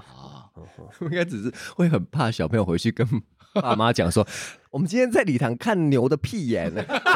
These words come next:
Speaker 1: 那怎么样了呢？
Speaker 2: <laughs> 我想，高中生就不会这样讲，高中生就不会这样回去跟爸妈讲，
Speaker 3: 哦，对，对，对，
Speaker 2: 甚至鲜少跟爸妈讲话。
Speaker 3: 对。
Speaker 2: <laughs> 只有小朋友才会，
Speaker 3: 小朋友可能会讲。
Speaker 2: 对啊，国小生看了才，“哎，屁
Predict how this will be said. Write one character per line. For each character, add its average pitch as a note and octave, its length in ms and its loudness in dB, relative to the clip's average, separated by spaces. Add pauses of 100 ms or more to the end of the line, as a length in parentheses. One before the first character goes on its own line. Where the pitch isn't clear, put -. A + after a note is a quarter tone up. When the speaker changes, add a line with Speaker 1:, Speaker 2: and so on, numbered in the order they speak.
(1200)
Speaker 1:
那 G#3+ 80 -4
怎 C3 200 -6
么 A2 100 -4
样 E3+ 180 0
了 D#3+ 120 0
呢？ C#3+ 240 0 (680)
Speaker 2:
<laughs> B4+ 640 -10
我 A3 100 -6
想， C#4 160 -6 (540)
高 C4+ 160 2
中 C#4 140 0
生 B3+ 120 2
就 A#3 80 2
不 F3 80 0
会 D#3+ 120 2
这 E3+ 80 0
样 D3 120 -2
讲， A2+ 220 -12 (680)
高 G#3 120 -6
中 A#3 100 0
生 B3 100 0
就 A#3 80 0
不 F3+ 80 -8
会 F3 120 2
这 G#3 80 0
样 F3 80 0
回 C#3+ 100 2
去 F#3 80 0
跟 E3+ 100 0
爸 D#3+ 140 0
妈 C#3 160 0
讲， E3 160 -2
Speaker 3:
哦， E3 40 -4
对， D#3+ 40 -2
对， - 60 -8
对， F#3+ 100 -4
Speaker 2:
甚 F#3+ 100 -4
至 F3+ 80 -4
鲜 C#3 220 -4
少 D#3 180 -4
跟 B2+ 160 -4
爸 C#3 160 0
妈 A#2+ 160 -2
讲 G#3+ 160 -4
话。 G#3 80 2 (200)
Speaker 3:
对。 F#3+ 1040 -4
Speaker 2:
<laughs> - 40 -20
只 G#3+ 40 -12
有 C#4 100 -2
小 C#3+ 220 -2
朋 E3+ 160 0
友 A#3 100 2
才 E3+ 160 2
会， A#3 120 2
Speaker 3:
小 - 0 -
朋 - 0 -
友 A3+ 120 2
可 - 100 -4
能 D3+ 100 -2
会 C4+ 100 -2
讲。 A3+ 320 0
Speaker 2:
对 B3 100 -10
啊， - 40 -16
国 G#3+ 180 -2
小 E3+ 220 -2
生 G3 200 -4
看 G#3 160 -2
了 E3 80 -4
才 E3 140 -6
，“哎， E4 80 -12 (300)
屁 - 80 -20